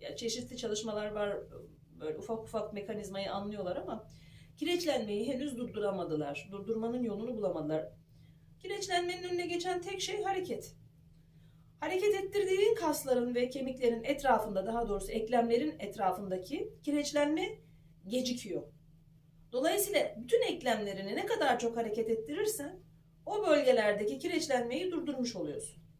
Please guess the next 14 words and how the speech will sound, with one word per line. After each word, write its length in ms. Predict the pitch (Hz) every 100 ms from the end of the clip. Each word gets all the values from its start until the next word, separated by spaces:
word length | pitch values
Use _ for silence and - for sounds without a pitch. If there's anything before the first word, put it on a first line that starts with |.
| - - - - - - -
Şimdi 220 | 392 370
başını 320 | 381 370 370
diğer 280 | 370 349 262
tarafa 300 | 254 233 226
doğru 240 | 202 185 180
çevir. 540 | 185 - - - - - - - - - - - - - - - - - -
Diğer 220 | 285 262
omzuna 380 | 240 220 233 196
doğru 240 | 190 185
yasla. 480 | 175 160 - 247 311 - - - - - - - - - - - -
Aynı 300 | 262 269 240
çalışmayı 480 | 240 240 240 247 233
buradan 260 | 208 185
yapalım. 500 | 180 185 - - -